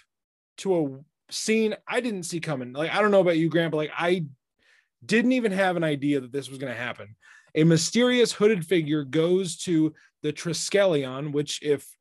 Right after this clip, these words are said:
you're, um, familiar with Marvel movies, this is one of the bases of shield, and this is, um, this is the headquarters of the Ultimates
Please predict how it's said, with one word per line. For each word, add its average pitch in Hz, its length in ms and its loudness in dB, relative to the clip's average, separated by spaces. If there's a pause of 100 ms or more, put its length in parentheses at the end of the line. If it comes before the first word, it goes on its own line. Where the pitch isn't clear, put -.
(120)
you're, 156 340 -2 (120)
um, 139 440 -4 (160)
familiar 170 380 2
with 156 380 2
Marvel 160 540 -2
movies, 156 400 0
this 160 200 -8
is 143 120 -10
one 156 160 0
of 151 60 -2
the 139 80 -2
bases 147 600 -4 (320)
of 135 160 -4
shield, 185 420 6
and 143 200 0
this 156 140 -2
is, 143 200 -4
um, 117 340 -4 (800)
this 139 140 0
is 135 60 -6
the 151 80 2
headquarters 156 580 2
of 139 100 0
the 135 120 -4
Ultimates 147 760 -4